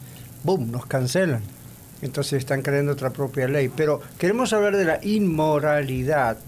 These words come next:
y la inmoralidad tiene que ver casi siempre con cuestiones del sexo,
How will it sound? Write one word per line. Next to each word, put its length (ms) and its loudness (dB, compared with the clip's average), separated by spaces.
y 680 0
la 80 -2
inmoralidad 600 2
tiene 220 0
que 140 2
ver 220 2
casi 280 -2
siempre 520 0
con 520 -2
cuestiones 600 0
del 180 0
sexo, 440 0